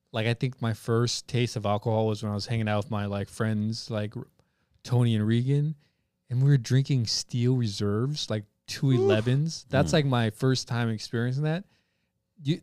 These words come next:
Speaker 1: that Steel Reserve tastes like East Oakland projects. You know what I mean? Like, that's what it tastes like.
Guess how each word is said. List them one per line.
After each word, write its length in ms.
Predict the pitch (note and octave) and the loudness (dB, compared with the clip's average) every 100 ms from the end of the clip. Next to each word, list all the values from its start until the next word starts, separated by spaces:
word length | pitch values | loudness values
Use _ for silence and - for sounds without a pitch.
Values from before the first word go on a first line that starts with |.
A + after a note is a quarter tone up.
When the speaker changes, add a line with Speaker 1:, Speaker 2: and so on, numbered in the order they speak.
| - | 0
Speaker 1:
that 280 | E3 F3+ _ _ | 0 -2 _ _
Steel 380 | - - G3 A#3+ | -10 0 2 4
Reserve 440 | G#3 C#3+ D#3 D#3 | 4 4 4 2
tastes 340 | - D3 D3 - | 0 0 0 0
like 260 | B2 A2+ _ _ - | -2 -4 _ _ -4
East 220 | D3+ C#3 - | -2 0 2
Oakland 380 | C3 B2+ A#2+ | 2 2 -2
projects. 680 | - G#2+ G#2+ F#2+ G2+ - - - _ _ | 0 -2 -2 -6 -10 -10 -10 -12 _ _
You 60 | A#2+ | -6
know 60 | |
what 80 | A#2 | -2
I 20 | |
mean? 220 | A#2 A#2+ A#2+ | 0 -2 -2
Like, 120 | A2+ | -2
that's 220 | C3 C3 | -2 0
what 80 | C#3 | -2
it 80 | A2+ | -2
tastes 280 | A2+ G#2 - | -4 -6 -6
like. 280 | G#2 G#2 | -8 -8